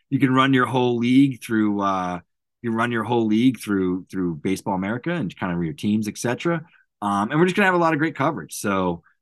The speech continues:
you know, I'd say it's definitely a, a good time to, to sort of jump aboard, and we got a lot of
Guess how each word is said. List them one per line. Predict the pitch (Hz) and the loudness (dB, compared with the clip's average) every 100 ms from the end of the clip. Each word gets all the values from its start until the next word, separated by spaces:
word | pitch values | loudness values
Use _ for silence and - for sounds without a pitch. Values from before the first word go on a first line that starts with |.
| _ | _
you | 107 | -2
know, | |
I'd | 107 | -2
say | - 127 | 2 2
it's | 107 - | 2 0
definitely | 127 127 117 104 - | -2 0 -2 -2 -6
a, | |
a | 98 | -8
good | 78 131 135 | 0 2 2
time | 143 135 131 | -2 0 0
to, | 117 95 90 | 2 0 -2
to | - | -6
sort | 90 110 | -6 -2
of | 95 | -2
jump | 82 104 95 | 0 -2 -2
aboard, | 85 95 101 110 | -2 -2 0 2
and | 101 82 78 82 | 0 -2 -8 -12
we | 90 | -6
got | 95 | -4
a | |
lot | 92 98 | -2 -2
of | 98 87 | -2 -4